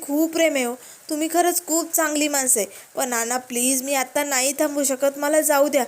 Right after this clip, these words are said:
माझे हात दगडाखाली गुंतले तो, मी इथून गेल्याशिवाय इथे काही चांगलं होणार नाही आणि जर मी मंजिरीला घेऊन नाही गेलो तर मोठा अनर्थ घडेलो, जे घडायचं नको ते घडून बसेल, प्लीज नाना मला जाऊ दे."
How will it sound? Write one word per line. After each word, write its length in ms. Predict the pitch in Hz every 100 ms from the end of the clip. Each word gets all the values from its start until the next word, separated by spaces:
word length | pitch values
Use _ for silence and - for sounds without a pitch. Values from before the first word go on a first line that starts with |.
| - - -
माझे 380 | 247 240 240 285
हात 200 | 285 302
दगडाखाली 640 | 285 277 262 285 302 294
गुंतले 300 | 294 262 240
तो, 220 | 220 214 247 - -
मी 180 | 254 262
इथून 260 | 254 269 269
गेल्याशिवाय 800 | 269 254 247 277 277 233 240 302 - - - - - - _ 277
इथे 240 | 285 349
काही 360 | 349 294 285 311
चांगलं 340 | 330 294 294
होणार 280 | 294 294 277
नाही 180 | 247 - - -
आणि 220 | 226 240
जर 260 | 220 254 254
मी 120 | 262
मंजिरीला 480 | 254 247 247 254 277
घेऊन 240 | 269 269
नाही 240 | 277 277 285
गेलो 320 | 302 302 370 - - -
तर 80 | 285
मोठा 280 | 277 262 277 269
अनर्थ 380 | 269 262 254 302
घडेलो, 460 | 294 269 220 214 254 - - 269
जे 100 | 311
घडायचं 480 | 311 302 294 330 311
नको 240 | 294 349
ते 300 | 339 330 320
घडून 280 | 320 302 285
बसेल, 280 | 262 254 - -
प्लीज 340 | 247 247 277 269
नाना 260 | 277 262
मला 200 | 262 277
जाऊ 240 | 277 285 269
दे." 140 | 208